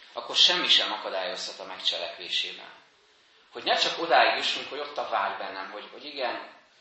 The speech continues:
mennyire fontos ez, mennyire oda akarom erre adni magam, hanem kezdjek el cselekedni érte. Ezért mondja az apostol, hogy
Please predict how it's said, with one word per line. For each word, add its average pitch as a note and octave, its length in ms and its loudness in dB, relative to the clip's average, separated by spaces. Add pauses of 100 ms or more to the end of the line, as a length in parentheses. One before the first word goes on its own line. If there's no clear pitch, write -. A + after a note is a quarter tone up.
(200)
mennyire C3+ 360 -4
fontos F#2+ 440 -6
ez, - 160 -6
mennyire C#3 500 -4
oda G2+ 260 -2
akarom F#2+ 260 -8
erre F#2 180 -6
adni F2 220 -8
magam, F2 440 -16 (420)
hanem A2 440 -6
kezdjek A2+ 400 -6
el F2 160 -6
cselekedni E2+ 580 -8
érte. E2 400 -12 (460)
Ezért B2 320 0
mondja A2 220 -4
az G2 80 -4
apostol, G2+ 680 -6 (360)
hogy - 280 -10